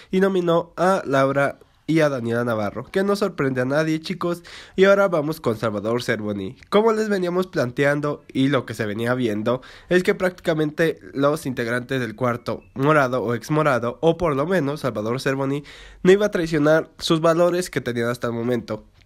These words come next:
Porque, ojo aquí, es más importante si te traicionan en una, en una nominación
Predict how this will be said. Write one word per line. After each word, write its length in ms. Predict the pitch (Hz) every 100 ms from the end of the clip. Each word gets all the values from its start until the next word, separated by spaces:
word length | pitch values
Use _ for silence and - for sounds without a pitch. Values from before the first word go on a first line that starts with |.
| _
Porque, 440 | 196 214 208 196 -
ojo 260 | 139 135
aquí, 340 | 127 - 117 -
es 120 | 147 180
más 200 | 190 190
importante 680 | 160 113 - 147 156 170
si 120 | 151
te 120 | - 110
traicionan 480 | - 117 147 160
en 80 | 156
una, 120 | 123 147
en 260 | 160 170
una 220 | 175 190
nominación 800 | 190 160 127 113 123 156 185 226